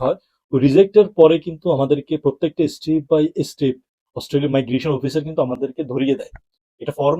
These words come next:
দেয় আমাদেরকে, ফর্মের মধ্যে উল্লেখ করে যে কি কি কারণে, কোন কোন পয়েন্ট মিস্টেকের কারণে আপনার ভিসাটা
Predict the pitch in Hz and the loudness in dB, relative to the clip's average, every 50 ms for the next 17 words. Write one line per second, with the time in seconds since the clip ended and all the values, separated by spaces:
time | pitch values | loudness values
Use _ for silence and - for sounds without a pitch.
0 | 165 151 170 160 147 147 143 143 147 - 156 151 - 139 135 156 156 151 151 - | 4 6 6 6 6 4 0 0 0 -2 -6 -2 -2 -2 -2 -2 0 -2 0 0
1 | 160 180 165 151 156 165 151 - - 143 135 139 131 131 131 127 131 _ _ _ | 0 0 0 0 0 -2 -2 0 -2 0 0 0 0 0 0 0 -2 _ _ _
2 | _ _ _ _ _ _ - 185 190 196 185 - - 175 156 147 - - 135 - | _ _ _ _ _ _ -4 -2 -2 -2 -2 -4 -6 -6 -2 2 4 4 4 4
3 | 120 117 113 - - 170 170 160 151 175 165 156 - 143 139 143 147 - 113 117 | -2 -8 -6 -2 -2 -2 -2 -2 -2 -6 -6 -4 -2 0 0 0 0 -2 -4 -6
4 | 135 139 - - 180 151 170 160 - 156 135 120 127 139 127 - 123 113 104 107 | -6 -4 -2 -2 0 0 0 0 0 0 0 0 -2 -4 -4 -6 -8 -8 -8 -8
5 | 101 110 117 - - | -10 -10 -8 -6 -4